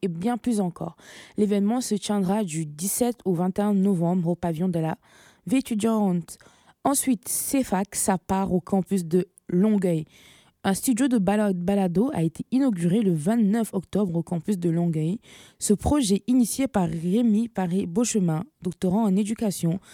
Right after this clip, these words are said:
visant à en offrir un espace gratuit et professionnel pour la création de contenus audio et vidéo, il a été rendu possible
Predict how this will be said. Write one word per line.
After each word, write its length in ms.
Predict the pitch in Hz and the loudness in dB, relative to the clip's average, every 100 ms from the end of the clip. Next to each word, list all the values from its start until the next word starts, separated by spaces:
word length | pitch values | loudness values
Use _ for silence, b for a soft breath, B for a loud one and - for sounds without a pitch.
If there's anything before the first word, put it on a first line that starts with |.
| B B | B B
visant 320 | 196 196 262 | -4 0 0
à 60 | 220 | 0
en 80 | 196 | -2
offrir 380 | 220 - 247 247 | -2 -4 -4 -4
un 160 | 180 175 | -2 -2
espace 320 | 196 - 233 | -2 -4 -4
gratuit 420 | 185 196 - 262 - | -2 -4 -4 -6 -4
et 80 | 190 | -6
professionnel 760 | - 254 277 240 220 175 170 B B B B | -2 -4 -2 -2 -2 0 -2 B B B B
pour 160 | - 226 | -2 -2
la 100 | 226 | 0
création 460 | - 247 226 254 | 0 -2 0 0
de 80 | 214 | 0
contenus 500 | 196 220 - 214 202 - | 0 -2 2 2 2 0
audio 240 | 254 196 220 | -2 2 2
et 80 | 208 | 2
vidéo, 500 | 196 175 180 202 - _ _ _ _ _ - - | 0 2 4 2 -2 _ _ _ _ _ -6 0
il 140 | 226 | 2
a 40 | 214 | 2
été 220 | - 277 | 0 -4
rendu 360 | 175 214 190 190 | 0 0 0 -2
possible 560 | 262 240 - 214 156 | 0 0 0 0 -2